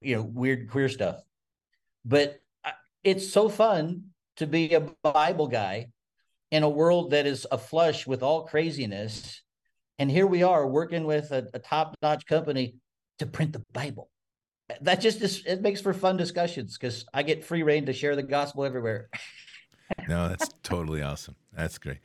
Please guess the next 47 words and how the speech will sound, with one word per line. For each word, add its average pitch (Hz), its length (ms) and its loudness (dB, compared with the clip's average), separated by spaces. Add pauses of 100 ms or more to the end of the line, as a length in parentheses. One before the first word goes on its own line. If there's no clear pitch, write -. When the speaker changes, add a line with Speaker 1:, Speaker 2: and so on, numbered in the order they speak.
(220)
Speaker 2:
Well, 107 120 2
Brad, 120 280 2
I 113 140 4
hope 143 200 0
you 123 80 -2
have 101 120 -2
a 98 40 -4
wonderful 104 380 -4
stay 95 240 -2
down 87 180 -2
there. 80 120 -4
I 87 60 -4
know 92 100 -2
you 90 100 -2
and 85 80 -4
I 85 60 -6
will 85 80 -8
chat 85 260 -6 (240)
regularly, 82 440 -4
but 80 140 -4
I 80 60 -4
know 85 100 0
you're 80 140 -2
gonna 80 160 -8
have 73 80 -6
a 78 60 -4
wonderful 82 340 -2
time 82 240 -4
with 71 60 -6
the 71 80 -14
family. 76 420 -10 (300)
And 69 160 -8
it's, - 160 -14
uh, 65 140 -8 (200)
Speaker 1:
Yeah. 180 140 2
Speaker 2:
blessed - 240 0
having 90 280 -2
you, 76 100 -12 (400)
truly 131 240 2
blessed 101 280 0
having 98 220 0
you 87 80 0
on 85 80 -2
the 82 60 -2
show 80 240 -4
as 87 300 -6
always. 76 600 -8